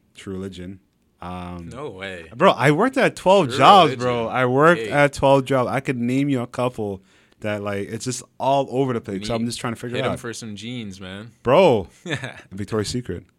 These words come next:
Speaker 2: You worked there too.
Speaker 1: Yeah, bro. I, I <laughs> Bass Pro Shop.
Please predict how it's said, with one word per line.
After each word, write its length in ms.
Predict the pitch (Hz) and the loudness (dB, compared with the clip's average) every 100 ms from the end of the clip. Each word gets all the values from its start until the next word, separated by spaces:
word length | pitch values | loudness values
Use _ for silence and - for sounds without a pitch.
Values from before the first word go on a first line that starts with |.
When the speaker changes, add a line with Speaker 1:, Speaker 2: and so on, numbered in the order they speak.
| _ _ _ | _ _ _
Speaker 2:
You 140 | - 101 | -18 -10
worked 240 | 139 143 | -10 -10
there 180 | 135 127 | -10 -12
too. 280 | 123 139 123 | -12 -12 -10
Speaker 1:
Yeah, 180 | 123 147 | -6 -6
bro. 220 | 117 143 - | -2 -2 -2
I, 120 | 117 | -8
I 960 | - 139 117 - 214 220 247 208 208 143 - _ | -10 -4 -4 0 0 0 0 -2 -4 -14 -18 _
<laughs> 180 | - | -14
Bass 220 | - 104 - | -2 -2 0
Pro 160 | 131 | 0
Shop. 420 | 139 147 143 185 | 0 -2 -6 -8